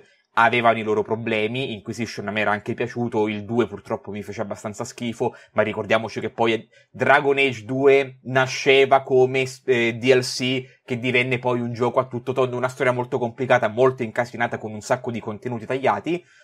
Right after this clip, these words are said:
Fatto sta che il trailer C G I o simil tale che vedemmo durante l'Xbox Showcase mostrava dei toni e un mood abbastanza diversi rispetto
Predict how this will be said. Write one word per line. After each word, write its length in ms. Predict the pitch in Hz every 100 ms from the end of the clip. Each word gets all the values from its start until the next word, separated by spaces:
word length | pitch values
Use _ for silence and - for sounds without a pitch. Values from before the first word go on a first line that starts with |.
| _
Fatto 200 | 202 202
sta 180 | 233 202
che 360 | 202 156 - _
il 280 | - 151 135
trailer 720 | - 180 185 139 117 110 110
C 200 | 104 156
G 240 | 127 117 143
I 360 | 151 135 113 107
o 60 |
simil 460 | 110 - 131 123 113
tale 380 | 139 131 107 101
che 120 | 104
vedemmo 480 | 104 110 127 113 104
durante 360 | 110 120 123
l'Xbox 340 | 107 - 127 -
Showcase 680 | 156 143 131 127 131 139 - - _
mostrava 680 | 135 143 - - 156 160 151
dei 180 | 151 135
toni 640 | 151 147 147 151 147 147
e 100 | 131
un 240 | 143 147 139
mood 560 | 143 143 113 135 139 -
abbastanza 840 | 151 151 147 139 147 135 131 131
diversi 560 | 123 120 120 117 - 120
rispetto 840 | 117 - 117 117 _ 123 113 107